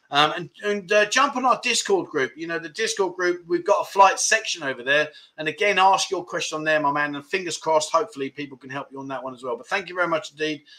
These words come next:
And, uh, hopefully, yeah, you can find that information. Uh, go to the Big Buddha Mountain, then onto Banampur. Yeah, I mean, we cycle down there. I, I do a lot of cycling with Dave and Mike,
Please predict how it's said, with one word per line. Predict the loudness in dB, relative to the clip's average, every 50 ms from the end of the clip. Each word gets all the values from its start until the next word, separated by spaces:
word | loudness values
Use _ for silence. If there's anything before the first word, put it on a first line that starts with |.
| -20 _ _ -12
And, | -10 -6 -2
uh, | -2 -2
hopefully, | 0 0 0 0 -2 -6 -6 -4 -2 -2
yeah, | 2 2 2 2 0 -2 -8
you | -12 -14
can | -12 -14 -16 -8
find | -6 -4 -4 -2 -4
that | -4 -6
information. | -8 -14 -14 -12 -10 -8 -8 -8 -8 -10 -12 -20 _ _ _ _ _ _ _ _ _ _ _ _ _ _ _ _ _ _ _ _ _ _ _ _ _ _ _ _ _ _ -20 _ _ _ _ _ _ _ _ _ _ _ _
Uh, | 2 4 4 4 2
go | 2 4 4 4
to | 6 4
the | 0 -2 0
Big | 0 0 0 2
Buddha | 2 2 2 4
Mountain, | 6 6 6 6 4 0 -4 -4
then | -2 0
onto | 0 -2 -2 -4 -10
Banampur. | 0 2 2 2 2 -2 -6 -2 2 4 4 4 4 6
Yeah, | 6 8 8 8
I | 8 6
mean, | 4 2 2
we | 0 -2
cycle | 2 6 8 8 8 6 4 0
down | 2 2 2 4
there. | 6 4
I, | 4 6 4 2
I | 2
do | 2 2 2
a | 2
lot | 2 0 0
of | 0
cycling | 0 2 2 2 0 -4 -6 -6
with | -6 -6 0
Dave | 4 4 4 4 2 -2
and | -4
Mike, | 0 2 2 2 2 0 -8